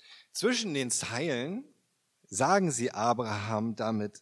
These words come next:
aber auch, dass es ihnen lieber wäre, er würde kein Land kaufen, <laughs> sondern dann eben seine Tote irgendwo in einem anderen Grab mitbestatten, damit er kein Eigentum erwirbt.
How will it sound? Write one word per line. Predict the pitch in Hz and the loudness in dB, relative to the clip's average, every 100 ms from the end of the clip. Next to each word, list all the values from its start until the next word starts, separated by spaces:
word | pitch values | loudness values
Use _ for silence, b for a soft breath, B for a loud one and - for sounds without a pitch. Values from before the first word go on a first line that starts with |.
| _ | _
aber | 107 101 101 - | -8 -4 -6 -4
auch, | 147 156 117 147 - - | 0 2 2 0 -6 -12
dass | 120 131 | -10 -6
es | - | -8
ihnen | 120 127 127 | -6 -6 -4
lieber | 190 190 131 104 | -4 -2 -4 -4
wäre, | 110 117 120 143 | -2 -2 -4 -6
er | 120 123 | -6 -6
würde | 143 156 | -6 -6
kein | - - 196 98 | -6 -2 -2 -2
Land | 82 76 73 - | -4 -6 -8 -14
kaufen, | - 78 - - - - | -10 -8 -10 -16 -20 -18
<laughs> | - _ - - - - _ _ | -18 _ -20 -20 -20 -20 _ _
sondern | 175 175 170 - | -6 -4 -4 -6
dann | 165 165 | -12 -10
eben | 143 175 170 160 | -6 -6 -6 -6
seine | 147 151 160 | -4 -4 -2
Tote | 160 156 160 147 - | 2 2 2 -2 0
irgendwo | 151 143 139 127 127 | 0 0 -6 -4 -4
in | 127 | -4
einem | 110 120 117 - - | -8 -8 -10 -12 -6
anderen | 127 104 85 | -2 -2 -4
Grab | - 71 71 - | -10 -12 -12 -14
mitbestatten, | 76 76 - - - _ - _ _ _ _ _ _ _ _ _ - | -16 -10 -10 -10 -14 _ -20 _ _ _ _ _ _ _ _ _ -8
damit | 87 104 110 | -4 -4 -4
er | 104 107 _ _ | -6 -8 _ _
kein | - 139 135 113 | 0 2 2 0
Eigentum | 101 98 85 78 - 73 - | -4 -4 -4 -8 -10 -12 -12
erwirbt. | - - - - _ | -16 -18 -20 -20 _